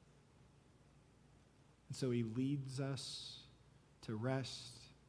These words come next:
He leads us in work. And he leads us through sorrow. And then David here at the end of this psalm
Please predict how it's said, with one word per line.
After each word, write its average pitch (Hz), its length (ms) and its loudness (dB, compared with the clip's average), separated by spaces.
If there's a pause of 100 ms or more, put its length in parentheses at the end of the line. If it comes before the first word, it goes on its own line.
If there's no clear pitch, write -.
(1040)
He 120 140 0
leads 131 420 2
us 131 440 0 (120)
in 107 280 2
work. 131 260 2 (720)
And 123 80 0
he 117 80 4
leads 135 400 4
us 131 200 2
through 117 280 -4
sorrow. 123 760 2 (300)
And 135 140 4
then 131 180 4
David 143 440 8
here 143 440 8
at 127 160 4
the 139 180 2
end 160 300 6
of 131 200 4
this 127 180 4
psalm 120 1000 2